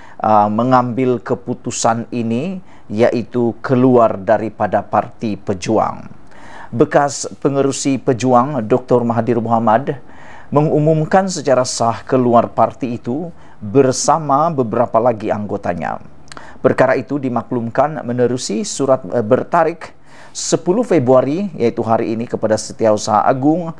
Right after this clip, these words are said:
Pejuang Amiruddin Hamzah, seperti yang dikongsi bekas timbalan Presiden Marzuki Yahya di Facebook beliau. Marzuki bersama sebelas lagi anggota turut keluar daripada parti itu.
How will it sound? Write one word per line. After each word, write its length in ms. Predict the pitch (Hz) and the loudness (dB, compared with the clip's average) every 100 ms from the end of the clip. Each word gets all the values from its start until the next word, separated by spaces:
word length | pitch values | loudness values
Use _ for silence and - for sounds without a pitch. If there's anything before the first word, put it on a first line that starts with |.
| - - - | -16 -8 2
Pejuang 560 | 202 127 123 113 107 | 2 4 2 2 2
Amiruddin 640 | - 123 120 117 110 113 110 | 0 0 0 -2 0 -2 -2
Hamzah, 800 | - 117 117 113 - 107 - - - - - | -6 -4 -2 -2 0 0 0 -12 -18 -18 -8
seperti 560 | - - 110 104 110 101 | -2 0 0 -2 -2 -2
yang 80 | |
dikongsi 640 | 101 - 117 113 - 127 120 | -2 0 0 0 -4 -2 0
bekas 560 | 117 113 120 101 - | 2 2 0 -2 -2
timbalan 560 | - 110 101 101 98 92 | -4 0 4 4 4 -2
Presiden 640 | 101 107 110 113 123 165 - - - - | -8 -6 0 2 2 -2 -10 -16 -10 0
Marzuki 640 | 123 117 107 143 240 240 | 2 2 -2 -8 -2 -2
Yahya 240 | 147 127 | 2 2
di 240 | 120 113 117 | 2 -2 -2
Facebook 640 | 120 117 - 107 107 - | 0 0 -4 -4 -4 -2
beliau. 480 | 95 101 87 50 50 - - - - - - | 0 0 0 -2 -6 -12 -18 -18 -18 -20 -8
Marzuki 640 | - 147 139 156 208 135 151 | 2 2 2 -4 -4 0 2
bersama 480 | 139 135 143 135 131 | 2 0 0 0 -2
sebelas 400 | - 117 - 123 | -2 0 0 0
lagi 320 | 123 113 87 | -2 0 -2
anggota 480 | 117 117 120 127 131 | 0 -2 0 0 0
turut 320 | 127 120 - | -4 -6 -4
keluar 400 | 127 139 139 101 101 | 0 4 4 4 2
daripada 480 | 101 104 104 101 | 0 0 0 0
parti 480 | 104 101 98 131 123 | 2 0 0 -6 -4
itu. 320 | - 110 69 | -4 -4 -4